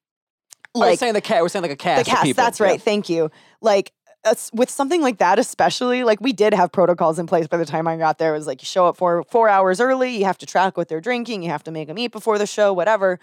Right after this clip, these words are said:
Speaker 2: But you're
Speaker 1: To
Speaker 2: legitimately
Speaker 1: be, like,
Speaker 2: drunk.
Speaker 1: a fun drink, drunk,
Speaker 2: Yeah.
Speaker 1: not, like, a scary.
Speaker 2: Exactly. It's
Speaker 1: Yeah.
Speaker 2: not like take seven shots and go on stage and you don't know
Speaker 1: Yeah.
Speaker 2: when it's gonna hit. It's
Speaker 1: Uh-huh.
Speaker 2: like you're happy drunk, you
Speaker 1: Okay,
Speaker 2: know?
Speaker 1: that's freaking awesome.
Speaker 2: Right. It's so fun. But, like, I mean,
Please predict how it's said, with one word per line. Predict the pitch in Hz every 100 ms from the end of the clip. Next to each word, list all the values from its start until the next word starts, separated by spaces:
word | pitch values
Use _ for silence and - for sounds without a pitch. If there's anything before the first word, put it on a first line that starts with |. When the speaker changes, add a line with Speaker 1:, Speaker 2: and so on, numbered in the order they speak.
| _ _ _ _ -
Speaker 2:
But | 220
you're | 285
Speaker 1:
To |
Speaker 2:
legitimately | 320 220 233 214
Speaker 1:
be, | 170
like, | 156
Speaker 2:
drunk. | 143 151
Speaker 1:
a |
fun | 139 117 117
drink, | 110 95 92 -
drunk, | -
Speaker 2:
Yeah. | 226 135
Speaker 1:
not, | 117 113
like, | 107
a | 95
scary. | - - 104 95 87
Speaker 2:
Exactly. | 247 226 202 196 190
It's | 190
Speaker 1:
Yeah. |
Speaker 2:
not | 185 220
like | 208
take | - 175
seven | - 170 165
shots | - 170 170
and | 165
go | 170
on | 160 156
stage | - 156 156
and | 160
you | 156
don't | 160
know | 165
Speaker 1:
Yeah. | 151
Speaker 2:
when |
it's | 139
gonna | - 131
hit. | 127 139 -
It's | 104
Speaker 1:
Uh-huh. | - 98
Speaker 2:
like | 101
you're | 175
happy | 160 151 139 127
drunk, | 127 113 -
you | 185
Speaker 1:
Okay, | 165
Speaker 2:
know? | 160
Speaker 1:
that's | 98 107 -
freaking | - - - - 92
awesome. | 98 95 - 92
Speaker 2:
Right. | 220 196 143
It's | 220 190
so | - 254 226
fun. | 226 185 175 185 208
But, | 190 190
like, | 190 170 160 -
I | 196
mean, | 196 185 175